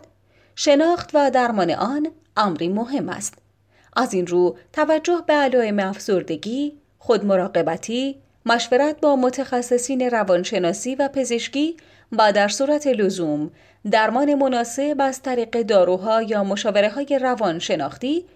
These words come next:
می‌تواند بهبود وضعیت روحی و جسمی فرد را تضمین کند.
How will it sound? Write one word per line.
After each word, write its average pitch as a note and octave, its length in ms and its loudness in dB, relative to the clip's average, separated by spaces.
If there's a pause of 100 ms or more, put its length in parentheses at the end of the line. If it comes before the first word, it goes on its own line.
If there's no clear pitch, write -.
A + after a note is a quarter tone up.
(260)
می‌تواند F#3 720 -2 (240)
بهبود B3 500 0 (200)
وضعیت B3 580 0
روحی G#3+ 480 -4
و D4+ 180 -2
جسمی A#3 460 -4
فرد E3+ 400 -4
را D#3+ 140 -2
تضمین B3+ 500 -8
کند. C#3 380 -8